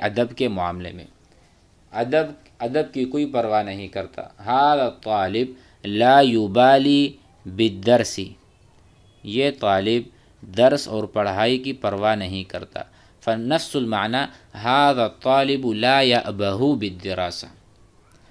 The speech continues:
لا یأبہ، ابہ یأبہ، ھذا الطالب لا یأبہ،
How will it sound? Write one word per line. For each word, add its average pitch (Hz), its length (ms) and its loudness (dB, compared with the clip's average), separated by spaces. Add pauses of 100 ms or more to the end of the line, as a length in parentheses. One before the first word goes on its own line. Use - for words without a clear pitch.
(260)
لا 120 260 2
یأبہ، 107 640 0 (800)
ابہ 113 520 0
یأبہ، 98 540 0 (520)
ھذا 139 260 2
الطالب 104 500 -2
لا 123 220 2
یأبہ، 92 400 -2